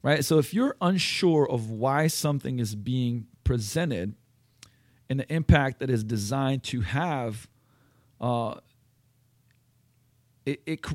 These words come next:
it crea-, it creates a, well, but put it this way. If you're, if you're, uh, if you're not sure of how the thing that's being presented is gonna have a positive impact on your life, it becomes a threat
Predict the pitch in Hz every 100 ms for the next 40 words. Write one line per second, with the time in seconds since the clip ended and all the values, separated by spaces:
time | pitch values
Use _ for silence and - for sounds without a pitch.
0 | - 147 - - 151 165 165 147 - 156
1 | 175 180 - 135 131 127 127 123 151 _
2 | _ _ _ _ _ _ 160 170 175 -
3 | 214 175 143 123 101 - _ _ _ _
4 | 156 - 233 214 - _ _ _ _ _
5 | _ _ 143 139 175 170 - 143 127 117
6 | - _ _ _ _ _ _ _ _ _
7 | _ _ - 139 175 180 196 175 - -
8 | 165 135 120 - 110 127 135 120 - 147
9 | 151 131 107 127 110 123 107 120 110 104
10 | _ _ _ _ _ _ _ _ _ _
11 | - 117 131 120 104 120 117 107 104 -
12 | 127 120 113 101 101 92 117 107 - 98
13 | - 98 82 - 87